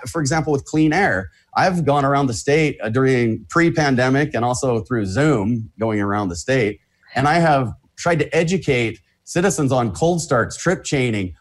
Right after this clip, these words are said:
all these things that were new to a lot of people. And they always leave so empowered and so excited to go home and try some new things. I just believe in, in human goodness, and I believe in the citizens of Utah. And if we educate them correctly,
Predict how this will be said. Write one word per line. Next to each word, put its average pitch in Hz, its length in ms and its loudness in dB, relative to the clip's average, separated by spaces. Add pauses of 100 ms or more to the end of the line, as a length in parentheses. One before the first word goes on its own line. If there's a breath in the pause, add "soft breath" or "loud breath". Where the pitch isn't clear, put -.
all 156 140 2
these 190 160 0
things 175 240 0
that 139 240 2
were 131 140 2
new 143 460 2
to 139 120 -4
a 131 60 2
lot 131 200 2
of 123 80 -4
people. 117 460 -2 (180 soft breath)
And 147 100 2
they 175 40 2
always 196 240 4
leave 170 260 2
so 156 200 2
empowered 143 560 0
and 120 140 -2
so 151 120 2
excited 151 500 0
to 120 60 -2
go 135 140 2
home 170 220 2
and 110 160 -2
try 135 240 0
some 147 240 0
new 139 160 2
things. 135 440 -2 (340)
I 214 120 2
just 240 180 -2
believe 143 500 4
in, 131 340 2
in 127 120 2
human 147 460 2
goodness, 131 600 0 (320)
and 131 80 0
I 165 80 4
believe 165 300 4
in 160 60 2
the 143 80 2
citizens 139 440 0
of 113 120 -2
Utah. 135 320 2
And 110 140 -2
if 113 100 -6
we 143 220 -2
educate 185 480 0
them 123 160 -2
correctly, 120 560 -2